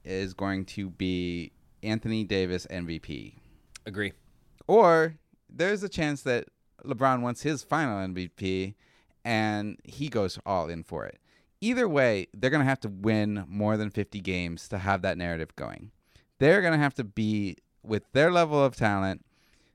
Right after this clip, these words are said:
Speaker 1: they're gonna have to be the best regular season team to start getting those awards.
Speaker 2: Agree. I think that I couldn't agree more that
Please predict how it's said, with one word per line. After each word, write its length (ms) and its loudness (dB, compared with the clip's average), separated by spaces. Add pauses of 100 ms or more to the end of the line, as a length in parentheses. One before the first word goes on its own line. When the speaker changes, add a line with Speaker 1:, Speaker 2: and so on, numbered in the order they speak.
(180)
Speaker 1:
they're 120 4
gonna 120 4
have 100 0
to 80 -8
be 160 0
the 80 -2
best 420 0
regular 440 -2
season 500 -6 (100)
team 600 -4
to 240 -8
start 400 -4
getting 240 -14
those 180 -8
awards. 560 -12 (480)
Speaker 2:
Agree. 380 4 (480)
I 80 6
think 240 2
that 360 6 (540)
I 80 8
couldn't 240 4
agree 240 4
more 300 4
that 180 0